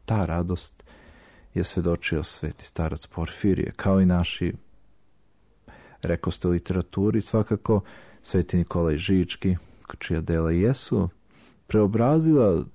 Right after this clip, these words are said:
duhovni život Srba dvadesetog veka, a i preobražavaju nas u dvadeset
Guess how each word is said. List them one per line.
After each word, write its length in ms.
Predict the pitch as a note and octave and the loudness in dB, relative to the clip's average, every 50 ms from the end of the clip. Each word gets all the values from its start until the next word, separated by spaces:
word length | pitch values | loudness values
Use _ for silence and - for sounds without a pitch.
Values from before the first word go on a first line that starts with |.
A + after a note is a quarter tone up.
| - - - - - - | -20 -20 -20 -20 -6 -2
duhovni 540 | A2+ G#2 - - G2+ F2 E2+ E2 - - - B2 | -2 -2 0 0 0 2 2 0 -2 -4 -6 -10
život 520 | A#2+ G#2+ G2 F#2+ F#2 E2 D#2 D#2 - - - - - - - - - - - - _ | -6 -2 0 2 2 2 2 0 -4 -8 -18 -20 -20 -20 -20 -20 -20 -20 -20 -20 _
Srba 560 | - - - - A#2 F#2+ F#3 E3+ E2 E2 D2+ | -14 -10 -4 0 2 2 2 2 2 0 0
dvadesetog 680 | C2+ - F2 F2 F2 F2 F2 E2 - - - - F#2+ F2 | 0 0 0 2 2 2 2 0 -2 -6 -10 -6 -4 -2
veka, 540 | E2+ F2 F#2 F#2 G2 G2 - - - A2+ - - - _ _ _ _ _ _ - - | -2 0 2 2 2 0 0 -2 -4 -6 -6 -8 -14 _ _ _ _ _ _ -12 -6
a 60 | - | -4
i 60 | F2 E2+ | -4 -4
preobražavaju 920 | - - F2+ D#2+ - - E2+ F2 E2 E2 F2+ E2 F2 F2 F2 E2+ E2 E2 | -4 -4 -4 -4 -4 -4 -4 -4 -2 -2 -2 0 0 0 2 2 2 2
nas 420 | E2+ F#2 F#2 F2+ E2+ E2+ - - | 2 2 2 2 0 -2 -6 -8
u 40 | - | -10
dvadeset 640 | E2 E2+ E2+ E2 D#2+ E2 D#2+ - - - - - | -6 -4 -2 -2 0 -2 -4 -6 -10 -16 -20 -20